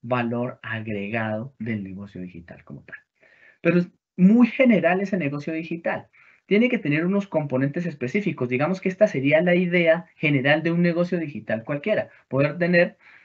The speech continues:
¿cierto? Un ecosistema de elementos electrónicos que van, digamos, directamente configurados por hardware y por soft-, eh, por hardware, perdón, y anclados directamente a través de Internet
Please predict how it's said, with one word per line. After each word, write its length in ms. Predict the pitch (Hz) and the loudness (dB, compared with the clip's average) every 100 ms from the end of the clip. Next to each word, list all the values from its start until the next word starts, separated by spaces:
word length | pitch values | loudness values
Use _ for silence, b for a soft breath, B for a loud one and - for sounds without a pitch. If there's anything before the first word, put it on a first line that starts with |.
| b | b
¿cierto? 260 | 143 147 185 | -2 0 2
Un 120 | 180 | 2
ecosistema 880 | 185 - 139 - 113 - 135 139 139 | 2 0 -8 -6 -8 0 2 4 2
de 400 | 123 107 - - 104 | -2 -4 -6 -12 -12
elementos 640 | 120 113 113 127 135 139 | -6 -2 0 -2 -2 -6
electrónicos 680 | 123 104 - 139 147 151 160 | -4 -6 -2 0 0 -4 -12
que 120 | - | -6
van, 240 | 107 123 127 | -4 -4 -4
digamos, 380 | 123 127 131 123 | 0 0 0 -4
directamente 580 | 117 120 135 131 123 | -6 -2 -2 -2 -4
configurados 720 | 135 110 110 101 104 120 127 _ b _ | -6 -6 -6 -4 -2 -2 -2 _ b _
por 160 | 170 185 | 2 2
hardware 400 | 156 143 139 143 | 0 2 2 0
y 60 | |
por 240 | 143 196 196 | 0 -2 2
soft-, 300 | 156 143 - | 2 2 -2
eh, 280 | 123 110 110 | -4 -4 2
por 160 | 180 | 2
hardware, 340 | 180 151 143 175 | 4 2 2 0
perdón, 320 | 143 170 220 B B - | -2 -2 -4 B B 0
y 260 | 190 220 - | 0 0 -2
anclados 480 | 139 139 139 143 147 | -2 0 4 2 2
directamente 600 | 135 135 143 147 143 143 | -2 0 0 0 -2 -2
a 80 | 143 | -4
través 340 | 113 113 127 | -2 -2 -4
de 80 | 156 | -4
Internet 580 | 165 190 185 180 202 | -4 -4 -2 -2 -4